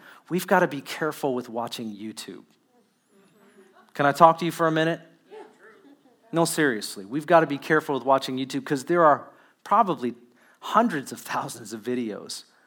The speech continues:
and people have made it their business to chop down other ministries. I, I don't even know why. I don't have the time to do stuff like that.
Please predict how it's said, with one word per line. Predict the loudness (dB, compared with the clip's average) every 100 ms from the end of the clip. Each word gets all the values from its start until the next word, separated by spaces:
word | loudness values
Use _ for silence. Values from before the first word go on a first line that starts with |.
| _ _ _ _ _ _
and | -6 -4
people | -2 2 4
have | 4 4
made | 0 2
it | 2
their | 0
business | 0 -2 -4 -6 -8 -10 -12
to | -10
chop | 0 6 6 4
down | 0 0 -2
other | -4 -4
ministries. | -4 -4 -6 -10 -14 -16 -18 -18 -20 _ _ _ 8
I, | 10
I | 10
don't | 8
even | 4 4
know | 4 4
why. | 6 6 6
I | 6
don't | 6
have | 4 0
the |
time | -6 0 0 0
to | -4
do | -10
stuff | -10 -8 -8 -6
like | -10 -8
that. | -10 -10